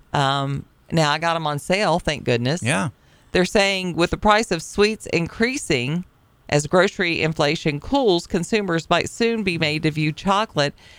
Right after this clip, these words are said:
Speaker 1: as less of a comfort, more of a luxury, which is how chocolate used to be.
Speaker 2: Yeah, well.
Speaker 1: I mean, that's why when,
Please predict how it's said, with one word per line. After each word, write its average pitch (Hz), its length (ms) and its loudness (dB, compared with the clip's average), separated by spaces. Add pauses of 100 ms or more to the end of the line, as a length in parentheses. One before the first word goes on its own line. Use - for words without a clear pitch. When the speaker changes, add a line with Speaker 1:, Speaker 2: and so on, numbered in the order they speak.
Speaker 1:
as 156 260 4
less 170 360 0
of 196 100 0
a 165 80 4
comfort, 190 600 -2
more 196 340 4
of 196 100 0
a 185 60 4
luxury, 175 720 -2 (240)
which 175 180 -4
is 196 120 -4
how 220 120 2
chocolate 233 400 -2
used 214 260 -6
to 403 80 -4
be. - 280 -2
Speaker 2:
Yeah, 151 300 -2 (140)
well. 151 300 -2 (260)
Speaker 1:
I 180 60 -4
mean, 180 160 0
that's 180 300 -2
why 175 460 -2 (380)
when, 160 460 0